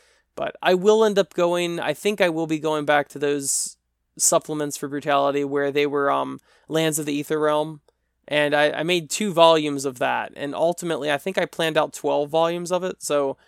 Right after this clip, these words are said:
it talks all about the lore and the background and the people and the residents and the flora and the fauna and the, all that, the economy in each region and, uh, what it's known for. It's, it's really neat.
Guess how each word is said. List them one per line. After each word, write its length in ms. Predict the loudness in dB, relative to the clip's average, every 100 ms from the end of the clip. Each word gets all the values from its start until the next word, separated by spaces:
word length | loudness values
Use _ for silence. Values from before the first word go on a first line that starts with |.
| _ _ _
it 180 | -4 0
talks 280 | 0 0 2
all 120 | 2
about 220 | 4 4
the 80 | 2
lore 300 | 0 0 0
and 80 | 0
the 60 |
background 540 | 2 2 2 0 0 -2
and 100 | -6
the 40 |
people 340 | -6 -6 -4
and 80 | -4
the 60 | 0
residents 480 | 0 0 -4 -6 -6
and 100 | -6
the 80 |
flora 460 | -8 -4 0 2 2
and 100 | 0
the 60 | -2
fauna 380 | 0 0 0
and 240 | 0 -2 -2
the, 260 | -2 -4 -2
all 320 | 2 2 2
that, 160 | 0 0
the 100 | -2
economy 540 | -4 -2 -2 -2 -4
in 100 | -4
each 220 | -6 -8
region 420 | -6 -6 -6 -8 -10 _ _ _ _
and, 320 | -6 -4 0
uh, 60 | 0
what 180 | 0 -2
it's 120 | -2
known 240 | -4 -4
for. 220 | -4 -4 -4
It's, 140 | -4
it's 160 | -6 2
really 240 | 2 4
neat. 200 | 0 -4